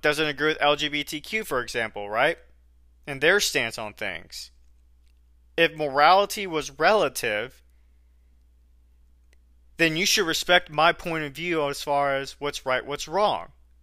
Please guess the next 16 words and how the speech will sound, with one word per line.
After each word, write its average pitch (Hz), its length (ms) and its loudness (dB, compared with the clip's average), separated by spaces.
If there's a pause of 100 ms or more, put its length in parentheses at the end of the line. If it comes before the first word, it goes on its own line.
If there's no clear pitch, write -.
(240)
and 151 80 -8
my 151 100 -2
beliefs 147 460 -6
on 92 180 -6
that. - 280 -10 (1200)
You're 165 200 0
in 151 60 -2
no 156 140 2
position 160 420 -4
to 139 60 -20
be 139 120 -4
upset - 380 0
with 80 180 -10
that, - 240 -10 (640)
by 143 160 6
definition, 143 800 -2